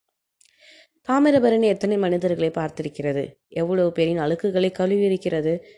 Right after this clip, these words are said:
எவ்வளவு பேரின் மகிழ்ச்சியை, துக்கத்தை, அழுகையை நீரில் கரைத்து ஓட விட்டிருக்கிறது! மனிதர்கள் அத்தனை பரும்-, பொறாமை, சூழ்ச்சி, வஞ்சகம், பழி,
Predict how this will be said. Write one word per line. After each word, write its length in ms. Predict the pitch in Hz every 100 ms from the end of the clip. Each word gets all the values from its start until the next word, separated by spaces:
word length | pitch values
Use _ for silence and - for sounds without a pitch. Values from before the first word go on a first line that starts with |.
| _ 196
எவ்வளவு 380 | 208 269 269 247
பேரின் 300 | 208 196 185
மகிழ்ச்சியை, 440 | 160 196 - 196
துக்கத்தை, 480 | 165 160 - 175 175
அழுகையை 460 | 160 160 220 226 220
நீரில் 400 | 185 185 185 180
கரைத்து 380 | - 202 233 240 196
ஓட 200 | 180 214
விட்டிருக்கிறது! 680 | 180 160 160 151 139 139 143 143 - - - -
மனிதர்கள் 480 | 226 285 311 269 247
அத்தனை 300 | 208 208 202
பரும்-, 400 | - 170 180 180
பொறாமை, 480 | - 170 170 151 160 196
சூழ்ச்சி, 500 | - - 254 262 -
வஞ்சகம், 520 | 233 180 185 185 170 180 - _ _
பழி, 280 | 226 226